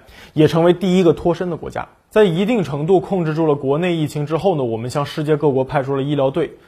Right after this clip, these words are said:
捐赠了物资。但是之后的事儿啊，发展不尽如人意。各国的反华势力更加猛烈了，反华言论层出不穷，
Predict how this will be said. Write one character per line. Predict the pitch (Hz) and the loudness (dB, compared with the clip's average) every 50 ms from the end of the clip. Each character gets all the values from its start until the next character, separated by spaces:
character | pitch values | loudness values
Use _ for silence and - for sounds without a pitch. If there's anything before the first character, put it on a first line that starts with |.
| _ _ | _ _
捐 | - 196 226 | 0 2 2
赠 | 233 269 | 4 4
了 | 254 247 | 4 2
物 | 240 240 202 175 | 2 2 0 0
资。 | - 220 262 247 - - - _ _ _ _ _ | 0 0 -2 -2 -2 -6 -14 _ _ _ _ _
但 | - 214 202 | -2 -2 -2
是 | 202 | -2
之 | 196 - - 247 | -2 -4 -6 -6
后 | - - 403 403 | -2 0 0 2
的 | 359 - | 2 2
事 | - - | 0 2
儿 | 131 110 104 | 0 0 0
啊， | 98 107 - - - _ | -2 -6 -10 -18 -12 _
发 | - 147 143 | 0 0 2
展 | 131 117 110 | 2 0 -4
不 | 107 - - | -4 -6 -8
尽 | 110 131 127 | -6 -4 -4
如 | 110 113 117 | -4 -4 -6
人 | 113 113 113 | -6 -6 -8
意。 | 117 123 - _ _ _ _ _ _ _ _ _ _ _ _ - - - - _ - | -8 -10 -12 _ _ _ _ _ _ _ _ _ _ _ _ -20 -20 -20 -20 _ 0
各 | - 339 339 294 | 4 6 6 6
国 | 220 247 269 | 6 6 4
的 | 285 269 | 4 2
反 | - 170 131 120 120 | 2 0 0 0 2
华 | 131 151 185 | 2 2 2
势 | 190 - 226 | 2 -2 -2
力 | 190 202 | -4 -2
更 | 190 254 226 | -2 -2 -2
加 | 180 190 202 | 0 0 0
猛 | 190 156 120 120 | -2 -4 -6 -6
烈 | 127 139 127 | -4 -4 -4
了， | - - - _ _ _ _ _ | -4 -6 -10 _ _ _ _ _
反 | - 160 160 | 2 2 4
华 | 151 175 240 254 | 4 4 4 4
言 | 208 160 156 185 | 4 4 2 2
论 | 226 208 165 | 2 0 -2
层 | - 160 165 | -4 -8 -8
出 | 165 - 202 | -8 -8 -8
不 | 175 170 | -8 -8
穷， | 147 - 135 - | -8 -10 -10 -12